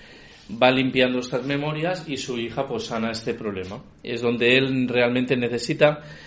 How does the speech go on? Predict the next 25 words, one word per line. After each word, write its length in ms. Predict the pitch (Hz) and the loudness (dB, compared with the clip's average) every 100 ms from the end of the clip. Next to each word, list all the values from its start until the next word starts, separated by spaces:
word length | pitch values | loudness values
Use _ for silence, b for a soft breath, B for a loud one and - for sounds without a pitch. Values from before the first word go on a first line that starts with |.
| B B | B B
experimentar 640 | 131 - 131 135 127 135 | -2 2 2 2 2 2
esa 180 | 131 131 | 0 -4
sanación 800 | - 127 120 - 147 143 220 220 B B B - | -4 -2 -2 0 2 2 -2 -8 B B B 0
para 260 | 123 120 | 4 4
que 160 | 117 123 | 4 0
él 140 | 123 | 2
vea 280 | 120 123 160 | 4 4 4
que 80 | 143 | 2
esta 240 | 104 123 | -2 -2
práctica 440 | 110 107 - 127 131 | -2 -4 -4 -2 0
realmente 420 | 110 101 107 110 | 0 -2 -4 -4
funciona, 480 | 113 101 - 185 139 | -8 -6 0 2 2
porque 220 | 107 101 | 0 -2
también 280 | 101 101 110 | -2 -2 0
era 140 | 123 | 0
muy 180 | 110 110 | 0 -2
reacio 480 | 104 101 107 - 98 | -4 -4 -4 -6 -8
al 140 | 98 | -6
tema. 400 | 151 156 90 80 - - - _ _ _ - | -4 -4 -4 -12 -18 -20 -20 _ _ _ -10
Y 120 | 143 | -8
con 200 | - 127 | -2 0
el 100 | 127 | 0
tiempo 300 | 123 139 143 | 2 2 4
lo 100 | 151 | 4
llaman 420 | 139 127 135 147 | 6 4 2 -2